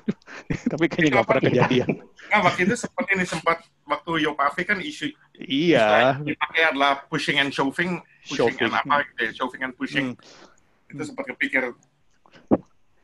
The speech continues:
Speaker 1: Tapi, tapi memang menarik ya, karena di, di, eh, tahun sembilan puluhan awal itu kan ekonomi Indonesia tumbuh tujuh persen, nyaris delapan persen. Lalu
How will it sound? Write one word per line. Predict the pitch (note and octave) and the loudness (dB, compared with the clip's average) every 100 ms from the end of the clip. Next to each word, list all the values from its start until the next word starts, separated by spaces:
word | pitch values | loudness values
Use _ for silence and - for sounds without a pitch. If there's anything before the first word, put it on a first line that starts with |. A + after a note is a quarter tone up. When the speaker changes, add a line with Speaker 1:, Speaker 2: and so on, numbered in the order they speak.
| _ - | _ -4
Speaker 1:
Tapi, | F3 - | -2 0
tapi | G#3 C#4 | 0 0
memang | G#3 G3 | 0 0
menarik | D#3 F3 E3+ | 2 2 2
ya, | - | 0
karena | G#2 C#3 | 0 0
di, | F3 C#3 - | 0 0 -2
di, | C3+ B2 | -4 -2
eh, | B2 - - _ | -2 -6 -10 _
tahun | - C3 B2+ | -4 0 0
sembilan | D3+ B2 A#2+ | 2 0 -2
puluhan | B2 A#2+ A#2 A#2 | -2 -2 2 0
awal | A#2 A2 A2 A2 A2+ | 2 2 4 4 2
itu | A#2 C#3+ | -2 -4
kan | C#3+ C#3+ C#3 C3 E3+ - | -4 -6 -8 -14 -16 -12
ekonomi | - B2+ A#2+ B2 | -4 -4 -4 -6
Indonesia | B2 B2 C#3+ | -6 -2 -2
tumbuh | - C3 B2 A#2+ A2 - | -2 -4 -4 -6 -6 -8
tujuh | - A#2+ A#2+ - | -10 -8 -6 -6
persen, | - - B2 | -6 -4 -4
nyaris | A#2 B2+ | -2 -2
delapan | B2 B2 A2+ | -2 -4 -6
persen. | - - - G#2+ B2 F3+ _ - - - - _ - | -8 -6 -4 -4 -6 -14 _ -20 -20 -20 -20 _ 0
Lalu | A#2+ A#2+ C#3+ C3+ | 2 4 2 0